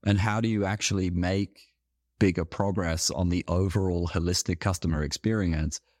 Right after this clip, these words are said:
by actually thinking about it in a different way? Don't start with the, like, Oh, we need one percent here. Start with, What's the customer problem?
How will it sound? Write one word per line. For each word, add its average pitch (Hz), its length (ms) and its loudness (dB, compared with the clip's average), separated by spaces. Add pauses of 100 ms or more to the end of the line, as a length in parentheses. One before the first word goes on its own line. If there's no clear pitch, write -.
by 87 160 2
actually 92 680 -2 (440)
thinking - 300 2
about 90 220 0
it 90 100 -4
in 92 120 -2
a 101 40 -2
different 95 280 -4
way? 101 260 0 (200)
Don't 135 280 0
start 117 560 0
with 95 200 -2
the, 95 120 0
like, 87 280 -2
Oh, 107 80 0
we 98 140 0
need 101 140 0
one 92 240 0
percent 90 340 0
here. 78 340 -2
Start 117 380 0
with, 90 260 0 (100)
What's 98 240 -2
the 98 100 -2
customer 82 380 -2
problem? 71 380 -4